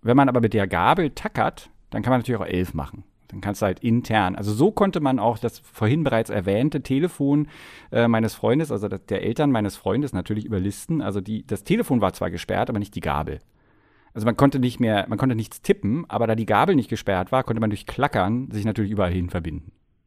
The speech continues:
ohne dass <laughs> jemand was dagegen tun konnte. Ähm, dann habe ich noch ein, äh, einen zweiten, äh, zweites Zitat aus der Hackerbibel, wo jemand, äh, beschreibt, wie er sein Modem, äh, das nicht postzugelassen ist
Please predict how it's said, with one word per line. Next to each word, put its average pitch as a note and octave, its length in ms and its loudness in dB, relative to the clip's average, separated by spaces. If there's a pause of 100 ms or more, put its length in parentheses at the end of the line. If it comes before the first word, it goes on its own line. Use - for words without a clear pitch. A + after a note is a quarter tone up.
(160)
ohne B2+ 240 10
dass G2 200 0
<laughs> - 0 -
jemand - 360 -4
was F#2+ 140 0
dagegen F#2 320 -2
tun A2+ 240 -4
konnte. E2+ 400 -6 (960)
Ähm, F#2+ 600 4 (1200)
dann A2 160 6
habe C3 140 8
ich C#3 60 4
noch C#3+ 180 8
ein, A#2 180 6
äh, A2+ 260 6
einen G#2+ 360 2
zweiten, D3+ 640 0
äh, A#2+ 260 -2
zweites C#3+ 320 2
Zitat C#3+ 320 2
aus C3 80 -4
der B2 100 2
Hackerbibel, C3 460 0
wo A#2 60 4
jemand, A#2 320 4
äh, G#2+ 160 -4
beschreibt, G#2 680 -4
wie A2+ 140 0
er G#2+ 180 2
sein G2 240 0
Modem, D#3 800 -2
äh, G#2+ 180 0
das F#2+ 180 -6
nicht E3+ 200 2
postzugelassen F#2+ 720 -4
ist - 420 -8